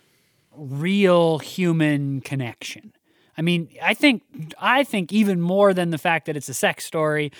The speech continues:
even more than the fact that it's a romantic love story, i-, there's a connection to the story. I, I think you, when you were quoting it, I actually think you started a line too,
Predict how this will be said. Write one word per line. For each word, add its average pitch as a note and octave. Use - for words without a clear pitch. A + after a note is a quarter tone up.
even C#3+
more D3+
than D3
the C#3+
fact C#3+
that C#3+
it's C3+
a B2+
romantic C3+
love D#3+
story, D3
i-, D3
there's E3
a D#3+
connection F#3
to C#3
the C3+
story. C3
I, G#3+
I -
think C4
you, G#3+
when F3+
you G#3+
were F#3
quoting G3+
it, C#3+
I F3
actually F#3
think E3
you D3+
started E3
a C3+
line D3+
too, D3